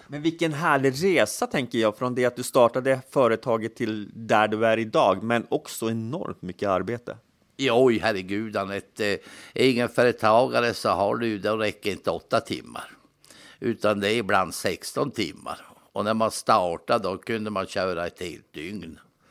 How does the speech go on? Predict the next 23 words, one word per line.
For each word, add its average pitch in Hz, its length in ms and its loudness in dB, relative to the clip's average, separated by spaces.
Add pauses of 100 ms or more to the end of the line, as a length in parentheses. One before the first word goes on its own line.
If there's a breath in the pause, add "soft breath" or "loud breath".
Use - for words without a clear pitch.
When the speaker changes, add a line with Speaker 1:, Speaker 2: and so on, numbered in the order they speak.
(420 soft breath)
Speaker 2:
i 95 100 -2
ett 85 200 -2
kör. - 520 -8 (920 loud breath)
Men 143 220 2
du 160 80 4
har 170 180 6
ändå 165 440 2
fördel, 131 600 2
du 135 120 -2
kan 135 200 -6
ta 127 200 0
dig 135 120 0
ur 120 240 -2
någon 113 300 -2
gång 110 240 -4
då 104 240 0
och 104 140 0
då, 101 260 -2
du 95 120 -8
kan 101 200 -8
sticka 101 480 -6
iväg. 92 420 -6
Och... 90 220 -6